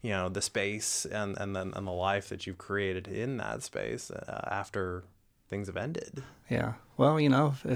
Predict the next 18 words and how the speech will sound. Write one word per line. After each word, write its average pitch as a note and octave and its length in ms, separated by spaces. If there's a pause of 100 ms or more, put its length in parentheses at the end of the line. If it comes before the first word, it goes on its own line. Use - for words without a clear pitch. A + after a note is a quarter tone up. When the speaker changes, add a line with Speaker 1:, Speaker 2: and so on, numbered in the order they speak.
(140)
Speaker 2:
if, A#2+ 100
depending C#3 280
on A#2+ 100
how B2 120
the A#2+ 100
divorce B2+ 400
is, A#2 280
you B2 80
may A#2+ 140
just A#2+ 200
burn A#2 160
it B2 120
down. A#2+ 340
I A#2 80
don't A#2 120
know. A2+ 140
<laughs> - 60 (720)
Speaker 1:
Well, F2 340